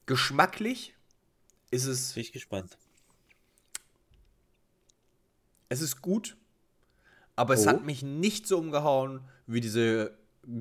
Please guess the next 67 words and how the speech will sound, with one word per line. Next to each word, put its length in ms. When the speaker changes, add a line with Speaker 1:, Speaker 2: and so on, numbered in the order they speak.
Speaker 1:
Crispies. 680
Deswegen 260
Speaker 2:
Okay. 100
Speaker 1:
kriegt 120
er 60
von 140
mir 60
eine 120
drei 220
Komma 240
fünf. 460
Speaker 2:
Boah, 120
da 160
war 100
ich 200
deu-, 300
ich 200
hab, 160
glaube 260
ich, 60
noch 100
nie 520
so 200
viele 200
Punkte 260
mehr 180
gegeben 360
als 160
Speaker 1:
Also 180
Speaker 2:
du. 60
Speaker 1:
es 120
Speaker 2:
Nämlich 220
Speaker 1:
ist, 40
Speaker 2:
einen 80
Speaker 1:
äh, 20
Speaker 2:
kompletten 400
Punkt, 240
Speaker 1:
ja, 180
Speaker 2:
ne? 80
Speaker 1:
also 180
drei 200
Komma 240
fünf 300
finde 260
ich 180
wirklich, 380
es 200
hat 100
Speaker 2:
Aber 100
Speaker 1:
mich 60
Speaker 2:
ist 60
Speaker 1:
nicht 160
Speaker 2:
immer 80
noch 60
Speaker 1:
so 120
Speaker 2:
super. 260
Speaker 1:
Ja, 160
es 160
ist 120
immer 160
noch 200
stark, 340
ein 140
stark, 360
ey, 220
ohne 260
Witz. 280